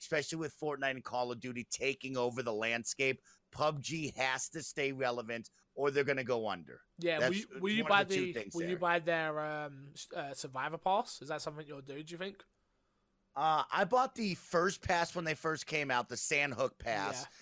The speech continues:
Speaker 2: Yeah.
Speaker 1: I've not gone back and bought any pass since then. I've also not bought the Battle Pass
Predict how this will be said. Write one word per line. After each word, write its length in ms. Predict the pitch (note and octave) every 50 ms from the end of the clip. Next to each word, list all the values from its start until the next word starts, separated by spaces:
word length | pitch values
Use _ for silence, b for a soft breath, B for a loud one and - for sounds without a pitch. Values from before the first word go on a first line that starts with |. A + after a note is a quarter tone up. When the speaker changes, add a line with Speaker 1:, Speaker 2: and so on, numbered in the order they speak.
| B B _
Speaker 2:
Yeah. 60 | - A#2+
Speaker 1:
I've 180 | B2+ A#2+ A2+ A#2
not 240 | C3+ C3+ C#3+ D3+ C3+
gone 240 | D3 D3 D3 C#3+ C3+
back 300 | B2+ C3+ C3 B2+ - C3
and 100 | B2+ A#2+
bought 220 | B2 A#2+ A#2+ A#2+ -
any 180 | A#2 B2+ C3 B2+
pass 340 | - A2 A#2 A#2 A#2 A2 -
since 380 | - - - D3+ C#3+ C3+ - -
then. 280 | B2+ A2 G#2+ G#2+ G#2+ B B B B B _
I've 120 | - B2+ C3+
also 240 | C3+ B2+ - C#3+
not 240 | C#3 C3 B2+ C3 -
bought 240 | - C3 B2+ B2 -
the 80 | C3 A#2
Battle 320 | G#2 A#2 A#2 B2 C3 B2+
Pass 480 | - - C3+ C3 C3 C3 C3 - -